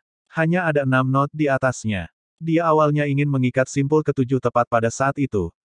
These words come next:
tetapi dia tidak yakin akan hal itu. Dia melihat untaian itu dengan tenang. Selama sebulan terakhir, dia telah membenamkan dirinya dalam mencoba mendapatkan pencerahan tentang catatan simpul rumput, dan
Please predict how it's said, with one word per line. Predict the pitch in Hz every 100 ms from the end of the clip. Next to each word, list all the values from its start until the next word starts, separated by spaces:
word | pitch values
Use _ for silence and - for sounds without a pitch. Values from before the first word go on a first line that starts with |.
| _
tetapi | 156 127 117 143
dia | 175 127
tidak | 117 107 107
yakin | 120 - 127
akan | 135 131 110
hal | 110 104
itu. | 101 92 76 - _ _ _ _ _ _ -
Dia | 165 165 180
melihat | 156 139 151
untaian | 147 139 127 127
itu | 131 131 135 151
dengan | 156 143 120
tenang. | 113 101 85 78 _ _ _
Selama | - 147 147 165
sebulan | - 156 139 139
terakhir, | 131 120 117 120 190 202 _ -
dia | 147 160
telah | 160 147
membenamkan | 135 123 120 123
dirinya | 131 120 113 117
dalam | 113 107 110
mencoba | 107 117 117 123
mendapatkan | 120 107 120 127 127
pencerahan | 135 135 131 123 135
tentang | 139 127 113
catatan | 113 120 117 117 113
simpul | - 175 185
rumput, | 180 147 120 98 - _ -
dan | 147